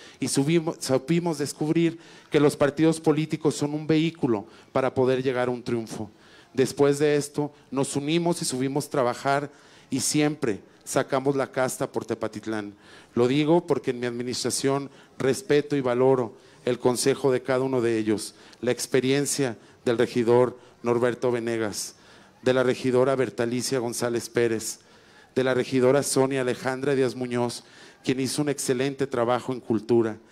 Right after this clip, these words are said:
Alejandro González Álvarez, quien apoyó con toda su experiencia también a este gobierno.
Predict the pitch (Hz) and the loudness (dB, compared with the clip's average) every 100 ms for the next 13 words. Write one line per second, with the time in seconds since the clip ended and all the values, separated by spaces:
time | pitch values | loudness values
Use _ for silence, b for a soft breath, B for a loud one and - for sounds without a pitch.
0 | B B B - 120 117 131 135 139 127 | B B B -2 -2 -2 -2 0 2 2
1 | 123 - 131 123 117 127 123 120 110 98 | 0 -2 -2 -2 -4 -2 0 -2 -4 -8
2 | - B B - 127 123 - 127 131 135 | -14 B B -4 0 0 2 4 4 2
3 | 143 143 147 156 147 131 - 123 123 127 | -2 4 4 4 0 -4 -2 -2 -2 -4
4 | 135 131 120 117 123 123 - B B 120 | -6 -6 -4 -2 -2 -4 -10 B B 0
5 | 120 - 135 123 117 117 110 107 | 0 0 2 2 2 0 -2 -8